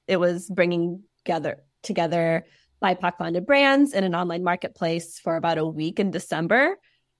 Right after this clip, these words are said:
And then that next year, things are a little bit more open. So we had our first in real life event in Silver Lake, and it's grown from there. Now we're in a bigger location in Boyle Heights.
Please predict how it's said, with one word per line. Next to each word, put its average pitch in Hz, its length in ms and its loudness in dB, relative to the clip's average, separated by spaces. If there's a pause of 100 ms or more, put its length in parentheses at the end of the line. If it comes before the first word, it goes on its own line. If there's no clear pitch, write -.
(140)
And 214 120 4
then 208 120 2
that 180 160 0
next 262 280 0
year, 233 120 4
things 214 240 0
are 196 60 4
a 185 40 4
little 185 160 0
bit 175 140 -2
more 160 180 -6
open. 202 300 -2
So 196 100 -4
we 175 80 -4
had 190 160 -4
our 175 160 -4
first 175 260 -8
in 170 200 -4
real 175 160 -2
life 156 340 -2
event 160 640 -6
in 160 180 -8
Silver 160 400 -6
Lake, 143 400 -8
and 156 580 -8
it's - 140 -14
grown 165 380 -4
from 160 220 -10
there. 220 580 4
Now 185 160 -2
we're 180 100 0
in 170 260 -4
a 170 120 -4
bigger 185 340 -2
location 170 720 -4
in 175 500 -10
Boyle 147 240 -6
Heights. 196 540 -2